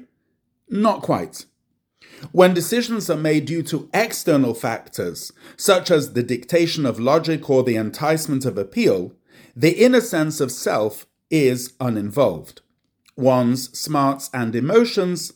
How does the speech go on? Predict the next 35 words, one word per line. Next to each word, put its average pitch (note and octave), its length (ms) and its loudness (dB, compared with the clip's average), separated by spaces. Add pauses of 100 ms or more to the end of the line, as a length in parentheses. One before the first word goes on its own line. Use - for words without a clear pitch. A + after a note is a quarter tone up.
(140)
may G3 180 4
be F3 160 -2
invested, D#3 680 -2
but C#3 160 0
it C#3+ 180 -8
may C#3+ 220 0
not E3+ 320 -2
resonate B2 640 -2
with A#2+ 140 -4
their B2 160 2
core B2 300 0
identity. A2+ 840 -2 (280)
It's D#3+ 180 -4
not F#3+ 260 0
that C3 320 0
personal. A2+ 680 2 (1040)
However, F3 400 6
in C#3 220 0
the C3 120 0
rare F#3+ 260 0
setting E3 520 -2
that B2 140 2
a B2 60 0
decision D#3 560 -2
is C3+ 160 -2
caused C3 500 -2 (280)
by C3+ 160 4
the C3 200 -2
inner G#3 260 -2
core C3 320 0
of G#2 160 -2
being C#3 300 2
the A2+ 80 -2
real A#2 260 0
me, A2+ 440 -2